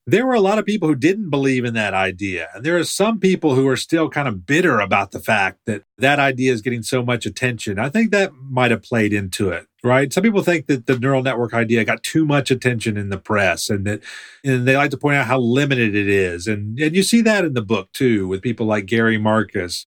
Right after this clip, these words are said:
who are intent on saying, "Hey, look, this is a limited idea." It is. Certainly to this point, A neural network does certain things well. There are other things it does not do. But what I do show in the book and aim to show is that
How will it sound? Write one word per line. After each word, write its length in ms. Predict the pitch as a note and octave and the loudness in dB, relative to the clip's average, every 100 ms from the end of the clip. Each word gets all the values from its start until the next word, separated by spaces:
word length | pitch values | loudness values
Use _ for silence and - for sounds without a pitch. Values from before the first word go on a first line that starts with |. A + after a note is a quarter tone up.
| _ | _
who 180 | - G#2+ | -4 0
are 160 | G#2 G2+ | 2 0
intent 300 | F#2+ C3+ A#2+ | 0 0 0
on 140 | A2 | 0
saying, 200 | F#2+ G#2 | 2 2
"Hey, 200 | G2+ C#3+ | 2 2
look, 400 | G#2+ B2 C3 A2 _ | 0 0 0 -2 _
this 220 | - B2+ G2+ | -4 -4 -4
is 80 | |
a 80 | G2 | -2
limited 460 | F#2+ A2+ A#2+ G#2+ G2+ | 0 2 2 0 2
idea." 400 | G2+ C#3 B2 F2 - - - | 2 2 0 -2 -12 -16 0
It 100 | F#3+ | 2
is. 480 | C#4+ C#4 - - - _ _ | 4 2 -2 -8 -14 _ _
Certainly 300 | - G3 A3 | -2 0 2
to 80 | D3 | 2
this 160 | E3 F#3+ | 2 0
point, 360 | - E3 G#2+ - _ | -4 -2 -2 -6 _
A 100 | B2+ | 0
neural 200 | D3+ A3 | 2 2
network 460 | E3+ F#3+ E3+ C#3+ A#2+ | 2 0 2 0 0
does 320 | B2 C3 A2+ | 0 0 0
certain 520 | - - F#3 F#3 D3+ A#2+ | -6 0 0 0 -8 -4
things 300 | C#3 C3 G#2 | -2 -2 -2
well. 400 | C3+ B2 D#2+ D#2+ | 0 0 -2 -4
There 120 | A#2+ | 0
are 60 | |
other 160 | E3 E3 | 0 -2
things 300 | B2+ C3+ G#2+ | -2 -2 -2
it 160 | G#2+ F#2 | -6 0
does 200 | G#2+ F#2+ | 0 2
not 300 | B2 A#2 F#2+ | 0 -2 0
do. 340 | D3+ A#2 D#2 - | 0 0 -2 -10
But 460 | - A#3 F#3 C3+ - _ _ | 2 4 4 -2 -6 _ _
what 320 | F3 G3 B3 | -2 2 2
I 260 | G3+ D#3 - _ _ - | 2 0 -2 _ _ -4
do 400 | F#3+ A3 G#3+ F#3 | 0 2 2 2
show 480 | - - G3+ G#3 | 2 2 4 2
in 100 | F#3 | 0
the 80 | D3 | -4
book 460 | B2+ E3+ F#3 D3 - | -4 0 0 0 -2
and 160 | C3 C#3+ | -6 -4
aim 320 | D3 F3+ D#3+ | -4 -4 -4
to 100 | C#3 | -6
show 420 | - E3+ F3+ D3 | -2 -2 0 2
is 160 | A#2+ G#2 | 0 0
that 220 | B2 A#2+ | -2 -2